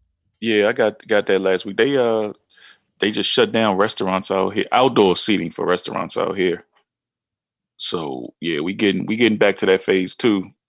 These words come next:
Um, I don't know, but I was, uh, I, you know, I've been trying to figure out,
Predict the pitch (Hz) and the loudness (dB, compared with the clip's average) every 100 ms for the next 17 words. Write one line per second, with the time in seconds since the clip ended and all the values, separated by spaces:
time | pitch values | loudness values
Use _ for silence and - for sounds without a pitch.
0 | - 82 78 - - _ _ _ _ _ | -18 -12 -10 -12 -14 _ _ _ _ _
1 | - - 92 87 98 101 101 90 - _ | -10 -8 -6 -4 -2 2 2 2 -2 _
2 | - - - - 101 110 110 117 110 107 | -20 -20 -14 0 2 4 4 6 6 6
3 | 202 - 214 165 165 165 240 220 - 170 | 4 2 2 4 2 2 2 2 4 4
4 | 147 147 143 120 | 6 6 6 4